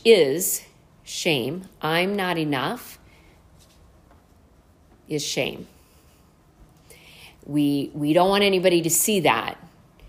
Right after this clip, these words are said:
So we do all kinds of things to earn these gold stars so nobody will see that.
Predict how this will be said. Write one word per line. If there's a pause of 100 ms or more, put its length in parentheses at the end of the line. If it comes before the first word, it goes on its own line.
(280)
So
we (840)
do
all
kinds
of
things
to
earn
these
gold
stars
so
nobody
will
see (760)
that.